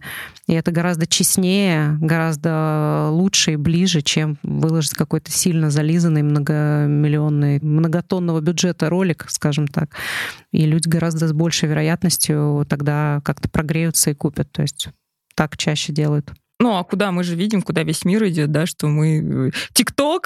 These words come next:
Speaker 2: <laughs> Reels в
Speaker 1: Мгм.
Speaker 2: Инстаграме, это же не какие-то профессиональные видео, это как раз видео быстро сделаны, быстро и недорого, но достаточно качественно.
Speaker 1: А би ту би уместно в ТикТоке или это больше би ту си-шный канал?
Speaker 2: На текущих кейсах, которые есть, в основном это би ту си.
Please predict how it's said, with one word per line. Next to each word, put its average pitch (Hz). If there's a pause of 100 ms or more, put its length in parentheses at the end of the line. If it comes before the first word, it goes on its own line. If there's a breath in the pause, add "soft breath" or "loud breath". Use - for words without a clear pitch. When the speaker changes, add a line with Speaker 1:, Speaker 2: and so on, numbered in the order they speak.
(140)
Speaker 2:
<laughs> 240
Reels 208
в 170
Speaker 1:
Мгм. 151
Speaker 2:
Инстаграме, 190
это 156
же 165
не 160
какие-то 165
профессиональные 170
видео, 156
это 151
как 139
раз 156
видео 190
быстро 175
сделаны, 180 (400 loud breath)
быстро 175
и -
недорого, 180
но 160
достаточно 180
качественно. - (280)
Speaker 1:
А 190
би 180
ту 208
би 170 (140)
уместно 180
в 156
ТикТоке 160
или 160
это 160
больше 165
би 156
ту -
си-шный -
канал? 156 (320)
Speaker 2:
На 190
текущих 208
кейсах, 190
которые 175
есть, 277
в -
основном 180
это 180
би 160
ту 175
си. 143